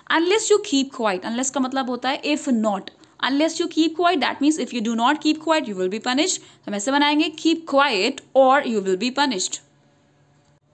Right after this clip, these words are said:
The next sentence is, "He worked hard so that he might get good grades।" रीजन बताया जा रहा है, "He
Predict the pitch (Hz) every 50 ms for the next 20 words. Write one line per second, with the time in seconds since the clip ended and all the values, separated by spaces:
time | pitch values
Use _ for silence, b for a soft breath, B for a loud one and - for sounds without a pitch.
0 | _ - 226 220 240 294 311 - - 381 392 415 403 440 415 - - 294 294 254
1 | 247 277 320 339 285 262 285 285 294 320 302 - - 262 285 302 262 285 285 294
2 | 294 - - 226 214 208 196 190 190 185 214 233 262 - - - 185 180 - -
3 | 269 302 247 185 - - - - _ _ _ _ _ _ _ _ _ _ _ _
4 | _ - 185 202 208 208 285 285 294 269 302 285 294 285 302 285 285 294 294 302
5 | 320 254 240 233